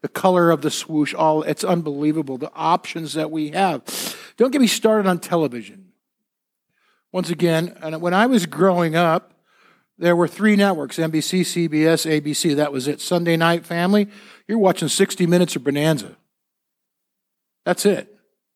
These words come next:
Today, there are so many options. I'll, I'll, I'll tell you, <laughs> I want to embarrass us a little bit. We, we have Netflix and Amazon Prime at home, and the other night, we could not find anything to watch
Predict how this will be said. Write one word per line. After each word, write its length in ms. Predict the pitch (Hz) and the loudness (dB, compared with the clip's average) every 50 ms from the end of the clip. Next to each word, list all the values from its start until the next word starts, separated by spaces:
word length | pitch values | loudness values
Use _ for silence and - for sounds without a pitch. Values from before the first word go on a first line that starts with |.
| _ _ _ _ _ _ _ _ _ _ _ _ _ _ _ _ _ | _ _ _ _ _ _ _ _ _ _ _ _ _ _ _ _ _
Today, 680 | - - 175 180 196 202 175 160 156 156 160 208 - - - - _ | -6 0 2 4 4 6 6 4 4 4 4 2 0 0 -6 -18 _
there 180 | 151 147 156 156 | -6 -4 -4 -2
are 120 | 156 151 | -4 -6
so 320 | 135 - - - 170 165 165 | -6 -6 -4 -2 0 0 0
many 220 | 170 165 156 156 | 2 2 4 4
options. 680 | 156 151 160 160 - - - 117 113 113 - - - - _ _ _ _ _ _ _ | 4 4 4 2 -2 -8 -12 -12 -12 -12 -14 -16 -18 -20 _ _ _ _ _ _ _
I'll, 140 | 143 143 - | -12 -10 -8
I'll, 300 | - 147 - _ - - | -8 -10 -10 _ -10 -10
I'll 60 | 139 | -10
tell 200 | - - - 151 | -10 -8 -6 -4
you, 180 | 143 135 135 131 - | -2 -2 -2 -4 -4
<laughs> 60 | - | -4
I 120 | 233 - | -4 -2
want 140 | 185 185 180 | -2 -4 -4
to 40 | 151 | -4
embarrass 500 | 135 131 123 139 127 135 135 135 - - | -6 -4 -4 -4 -4 -4 -4 -6 -8 -10
us 340 | - - 127 120 - - - | -12 -12 -10 -10 -8 -8 -8
a 40 | |
little 160 | 143 135 135 139 | -8 -6 -6 -8
bit. 320 | 131 - - - - - - - _ _ | -8 -8 -8 -8 -8 -8 -10 -16 _ _
We, 80 | - - - | -16 -16 -14
we 140 | - 170 190 | -4 0 0
have 180 | 185 170 156 139 | 2 2 0 2
Netflix 680 | 156 170 180 180 180 - 175 185 185 180 180 - - - | 2 2 2 2 0 0 2 2 2 2 0 -4 -6 -4
and 200 | 165 160 147 151 | -2 -2 0 0
Amazon 380 | 156 156 151 143 127 139 139 123 | 0 0 0 0 -2 -2 -4 -4
Prime 380 | - - 143 131 127 123 123 | -6 -6 -6 -6 -6 -6 -6
at 80 | 127 120 | -8 -10
home, 240 | - 127 123 117 123 | -10 -10 -10 -10 -8
and 100 | 123 131 | -6 -4
the 60 | 139 | -4
other 140 | 139 143 139 | -4 -2 -2
night, 220 | 139 135 131 - - - - - - - - _ _ _ | -2 -2 -2 -4 -8 -16 -20 -20 -20 -20 -20 _ _ _
we 100 | - 151 | -8 -6
could 160 | - - 151 147 | -2 0 0 2
not 180 | 147 147 135 | 2 2 0
find 300 | - - 139 135 131 127 | -2 -4 -4 -4 -2 -2
anything 280 | 135 127 127 110 123 110 | -2 -2 -2 -4 -4 -6
to 60 | 113 | -8
watch 440 | 107 107 104 - - - - - | -10 -12 -14 -18 -18 -16 -16 -16